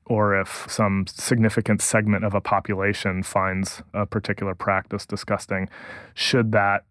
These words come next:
count as a reason, or should that weigh as some sort of evidence in favor of thinking that the practice itself is immoral? And my line on that is absolutely not, that we should not give any kind of moral significance or moral authority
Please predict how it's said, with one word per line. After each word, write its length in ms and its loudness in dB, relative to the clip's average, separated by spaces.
count 300 2
as 80 -6
a 80 -6
reason, 500 -4
or 100 -4
should 260 -2
that 220 2
weigh 320 0
as 160 -4
some 220 0
sort 220 -2
of 100 -6
evidence 640 0
in 140 6
favor 380 4
of 80 -2
thinking 380 0
that 120 -2
the 100 -2
practice 560 -2
itself 400 0
is 100 -6
immoral? 540 -2
And 200 2
my 120 4
line 240 4
on 140 -2
that 240 0
is 260 -8
absolutely 640 -2
not, 540 -6
that 160 2
we 80 6
should 180 2
not 200 4
give 160 0
any 200 4
kind 300 4
of 100 -4
moral 380 2
significance 920 -2
or 120 0
moral 300 4
authority 680 0